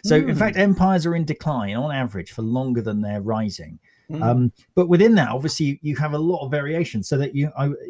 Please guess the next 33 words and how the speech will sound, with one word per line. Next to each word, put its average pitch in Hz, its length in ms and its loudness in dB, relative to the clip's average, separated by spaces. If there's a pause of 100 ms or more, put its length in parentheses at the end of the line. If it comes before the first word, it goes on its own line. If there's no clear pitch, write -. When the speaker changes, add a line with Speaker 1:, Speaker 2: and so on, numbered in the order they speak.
(160)
Speaker 1:
I 143 60 0
was 139 140 4
looking 190 260 4
at 120 80 0
the, 139 260 2
w-, 175 220 0
what 185 160 4
are 214 60 2
the 202 180 6
empires 123 500 4
with 127 160 0
the 135 80 -4
shortest - 760 -2
rise 131 500 0
to - 120 -14
decline 110 600 0
ratio, 80 460 -10
right? 87 260 -8
So 123 100 -6
this 131 220 -2
is 135 140 -2 (260)
empires 131 440 2
who 135 80 0
kind 135 180 0
of 127 100 -2
come 175 260 2
in 151 160 0
with 127 120 4
a 127 60 2
big 110 400 -4
bang, 90 420 -2 (580)
and 131 200 0
then, 139 420 0